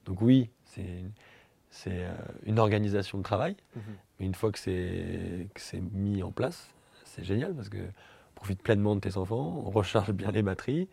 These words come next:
Speaker 1: et on est mieux.
Speaker 2: Bah oui.
Speaker 1: On est mieux.
Speaker 2: Bon, conseil simple, hein, effectivement, quand on coupe, on coupe.
Speaker 1: Quand on coupe, on coupe.
Speaker 2: Parce que, euh, bah, parce que voilà, là aussi, on a, pendant des années et des années, on est, on, on exhibait fièrement notre, euh,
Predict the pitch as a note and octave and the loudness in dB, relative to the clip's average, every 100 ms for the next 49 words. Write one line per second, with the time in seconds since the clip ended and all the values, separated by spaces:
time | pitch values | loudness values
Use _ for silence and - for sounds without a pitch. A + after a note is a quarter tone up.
0 | - - - - - _ _ - - F#2+ | -12 -20 -20 -20 -20 _ _ -10 -8 -8
1 | F#2 F2+ F#2 F2+ F#2+ D3 - _ - - | -6 -6 -4 -2 4 6 4 _ -20 -14
2 | A#2 G2+ - _ _ - F2+ G#2+ F#3 - | -12 -12 -14 _ _ -10 -6 -6 -8 -14
3 | - _ - G2+ F#2+ - G#2 G#2+ - B2+ | -20 _ -8 -8 -8 -14 -10 -8 -4 -4
4 | A#2+ A#2 A2 F#2+ - - A2+ A#2+ - - | -4 -6 -8 -12 -18 -10 -8 -8 -12 -18
5 | - G#2+ A2+ D3 D3+ - _ - - - | -14 -12 -8 -6 -6 -8 _ -20 -18 -16
6 | - - - _ _ _ _ _ - - | -16 -18 -20 _ _ _ _ _ -14 -12
7 | - G#2 G#2 G#2+ A#2+ - - - - - | -12 -12 -12 -12 -14 -18 -20 -20 -20 -20
8 | - A2 A2+ D3 G#2 G2 G2+ - C#3+ A2 | -14 -8 -6 -6 -8 -8 -10 -8 -8 -8
9 | G2 - _ _ - G2+ G#2 A#2 A#2 B2 | -12 -16 _ _ -16 -16 -16 -8 -2 0
10 | B2 B2+ B2 B2 B2 C3 G#2+ - - A2 | 0 0 0 0 0 -2 -4 -10 -14 -16
11 | A#2 - A2+ A2+ A#2+ A#2+ B2+ A#2+ - B2+ | -16 -14 -8 -6 -6 -4 0 0 0 0
12 | C3 C3+ C3 G2 - - G#2+ | 2 0 0 -6 -12 -14 -14